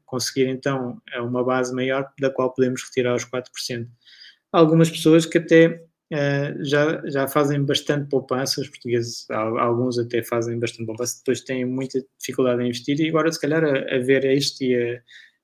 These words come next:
outros artigos sobre, sobre a regra, outros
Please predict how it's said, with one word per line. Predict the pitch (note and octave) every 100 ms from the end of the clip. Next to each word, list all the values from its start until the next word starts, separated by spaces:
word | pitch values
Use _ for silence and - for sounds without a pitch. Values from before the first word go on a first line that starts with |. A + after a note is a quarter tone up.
| _
outros | C3+ C3+ B2+ B2
artigos | C3 B2+ C3+ B2+
sobre, | - B2 B2 A#2+ A#2+ B2 _ - A#2
sobre | - B2 B2
a |
regra, | B2+ B2+ B2 B2 A#2+ A#2+
outros | B2 A#2+